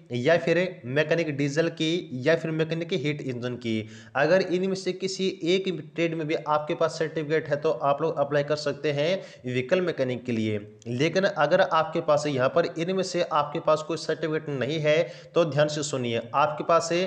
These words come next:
मैकेनिक इंटरनल कम्बस्टन इंजन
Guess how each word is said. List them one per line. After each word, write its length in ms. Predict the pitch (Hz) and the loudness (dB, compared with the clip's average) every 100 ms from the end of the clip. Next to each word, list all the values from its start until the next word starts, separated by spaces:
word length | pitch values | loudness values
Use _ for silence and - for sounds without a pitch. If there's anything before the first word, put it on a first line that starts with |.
| 185 - - | -4 -16 -10
मैकेनिक 640 | 120 135 160 180 180 185 190 190 - - - | -4 0 0 2 0 2 2 2 -2 -16 -6
इंटरनल 480 | 156 165 180 175 190 | -4 2 2 2 0
कम्बस्टन 520 | 185 165 160 160 170 | 0 -2 -2 -4 -6
इंजन 560 | 165 147 143 160 175 | -4 -4 0 0 0